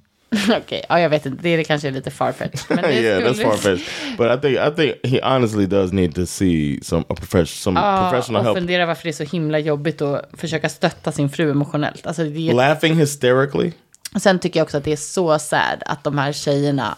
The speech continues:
Speaker 1: hennes kompisar, bara, "Så där är män."
Speaker 2: Just is what it is, girl.
Speaker 1: Ja.
Speaker 2: I love you.
Speaker 1: Och det tycker jag, love you, mean it. Och det tycker jag är, är jättesorgligt.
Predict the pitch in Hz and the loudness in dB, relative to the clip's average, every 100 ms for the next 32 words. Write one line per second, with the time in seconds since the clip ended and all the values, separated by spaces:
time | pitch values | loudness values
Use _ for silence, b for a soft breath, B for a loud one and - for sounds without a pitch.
0 | - 160 139 139 - 139 - - - 247 | -6 -4 -2 -4 -4 -2 -2 -2 -4 0
1 | 254 240 214 214 175 160 180 _ B B | 2 2 2 2 0 -2 -6 _ B B
2 | B B - 185 202 190 196 202 190 190 | B B -4 0 2 2 2 2 4 4
3 | 185 - 147 131 135 131 - - 151 170 | 2 0 2 4 2 -4 -4 0 4 4
4 | 202 170 170 165 165 _ - 180 185 202 | 4 4 4 2 -2 _ -8 -4 2 0
5 | 190 185 160 139 185 240 233 226 247 226 | 0 -4 -2 -2 2 2 2 0 0 -2
6 | 214 B B B 277 202 247 240 240 220 | -4 B B B -4 -2 -2 -2 -4 -4
7 | 190 185 160 151 135 - - 107 - - | 2 4 6 4 0 -4 -4 -2 -2 -2
8 | 175 - 160 - 185 190 233 294 302 - | -2 -2 -8 0 2 2 2 -2 -4 -18